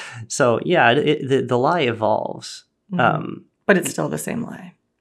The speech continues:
Speaker 1: And yeah, like, I felt like somebody was gonna figure out that it was a lie.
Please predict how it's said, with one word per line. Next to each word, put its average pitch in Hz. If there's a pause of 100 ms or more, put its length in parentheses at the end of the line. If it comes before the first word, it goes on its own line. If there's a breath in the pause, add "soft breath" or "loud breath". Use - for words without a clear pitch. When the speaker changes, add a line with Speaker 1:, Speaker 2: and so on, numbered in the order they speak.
(960)
Speaker 1:
And 135
yeah, 147
like, - (440 loud breath)
I 135
felt -
like 131
somebody 113
was 120
gonna 117
figure 117
out - (480)
that 113
it 120
was 104
a 101
lie. -